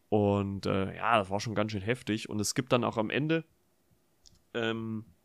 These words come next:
dann auch einen Text, äh, eine Texteinblendung, als der Film am Ende läuft. Ich hab's mir mal, äh, notiert.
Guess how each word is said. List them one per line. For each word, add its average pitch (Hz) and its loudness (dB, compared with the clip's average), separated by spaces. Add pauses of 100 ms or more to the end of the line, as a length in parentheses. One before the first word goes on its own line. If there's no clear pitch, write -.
(160)
dann 113 -6
auch - -4
einen 110 -14
Text, - -4
äh, 127 -2
eine 120 -4
Texteinblendung, 127 -2
als - -4
der 113 -4
Film 120 -4
am 110 -6
Ende 127 -4
läuft. 101 -4 (280)
Ich - -10
hab's - -6
mir 127 2
mal, 107 6
äh, 104 0
notiert. 131 0